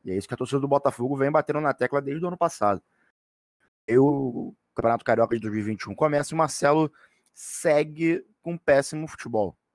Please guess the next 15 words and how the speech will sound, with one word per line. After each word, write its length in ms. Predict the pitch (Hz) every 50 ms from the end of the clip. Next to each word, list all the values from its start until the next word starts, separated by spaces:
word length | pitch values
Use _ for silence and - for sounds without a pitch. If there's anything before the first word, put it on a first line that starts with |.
| _ _ _ _ _ _ _ _ _ _ -
É, 160 | 82 85 85
ele 220 | 87 92 104 107
vai 220 | 101 117 117 120 110
mal 260 | 107 104 113 120 117
em 40 | 110
todas 280 | - 131 143 165 147
as 100 | 139 131
partidas 640 | - - 107 98 - - 104 101 104 98 - - - -
desde 260 | - - 101 107 104
o 40 | 107
início 200 | 101 101 95 107
da 80 | 98 92
temporada, 800 | - 95 82 - 90 92 107 120 127 127 127 123 120 117 110 104 101 98 95 92 87 - -
zagueiro 300 | 90 98 92 95 101 98
inseguro, 720 | 107 101 - - 92 92 110 120 139 151 156 147 143 139